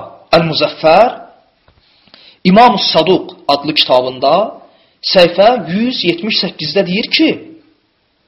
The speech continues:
belə böyük şəxsiyyətlərin pislənməsi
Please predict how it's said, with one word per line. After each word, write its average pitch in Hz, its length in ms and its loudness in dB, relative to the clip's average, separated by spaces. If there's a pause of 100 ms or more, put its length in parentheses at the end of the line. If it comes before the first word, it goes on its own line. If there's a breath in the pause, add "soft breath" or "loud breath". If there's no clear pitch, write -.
(1000 soft breath)
belə 240 340 4
böyük 254 320 0
şəxsiyyətlərin 196 1000 0
pislənməsi 175 760 -2